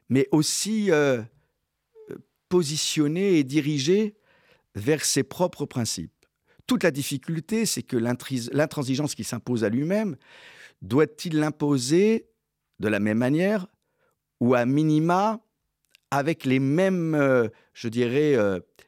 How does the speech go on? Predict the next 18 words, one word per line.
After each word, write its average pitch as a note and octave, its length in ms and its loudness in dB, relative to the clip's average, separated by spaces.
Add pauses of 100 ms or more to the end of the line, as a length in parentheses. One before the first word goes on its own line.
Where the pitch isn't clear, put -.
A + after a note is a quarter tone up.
(300)
expressions ? C#3 800 -2 (1700)
C'est - 880 2
les C#3 160 2
standards D#3+ 500 0
mêmes C#3 500 0 (580)
de C3+ 160 0
Joseph C3 680 -4 (340)
qui - 220 -6
ne D3 160 2
lui C#3 120 0
permettent D3+ 480 -2
pas, G3 300 -2 (1200)
euh, F#2+ 140 0 (1000)
d'analyser C3+ 1200 2 (1800)
le A2 160 2
comportement G2+ 600 -4
des F2 100 -6
frères. - 420 -16